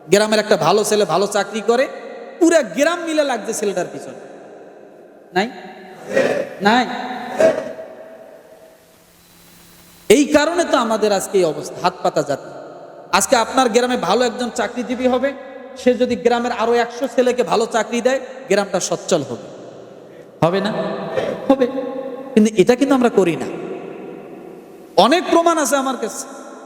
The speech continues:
অনেক প্রমাণ আছে। তো এই জন্যে আজকে আমাদের অবনতি। তা আমাদের সবচেয়ে দরকার হলো ক্ষমতা। ক্ষমতা আসবে কি দিয়ে?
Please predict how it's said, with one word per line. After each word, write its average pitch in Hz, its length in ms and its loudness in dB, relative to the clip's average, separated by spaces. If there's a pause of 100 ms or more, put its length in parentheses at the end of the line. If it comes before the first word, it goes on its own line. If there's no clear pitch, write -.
(920)
অনেক 233 200 4 (100)
প্রমাণ 139 300 -2
আছে। - 200 -14 (2000)
তো 202 60 8
এই 254 220 6
জন্যে 339 380 2
আজকে 240 300 0
আমাদের 214 360 0
অবনতি। 202 500 -4 (920)
তা 185 120 4
আমাদের 226 400 4
সবচেয়ে 240 600 0
দরকার 208 380 0
হলো 214 140 0
ক্ষমতা। 190 520 -4 (1400)
ক্ষমতা 247 400 4
আসবে 208 360 2
কি 233 180 0
দিয়ে? 254 340 4